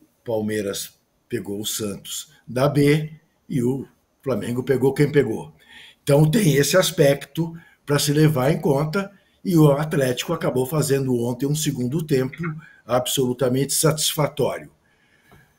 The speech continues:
Quanto à arbitragem do jogo Palmeiras e Santos, eu teria dado o pênalti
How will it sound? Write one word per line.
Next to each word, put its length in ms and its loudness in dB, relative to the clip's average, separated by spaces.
Quanto 380 8
à 60 10
arbitragem 840 6
do 160 0
jogo 760 2
Palmeiras 560 6
e 80 0
Santos, 720 -8
eu 220 4
teria 400 4
dado 400 4
o 80 -4
pênalti 720 0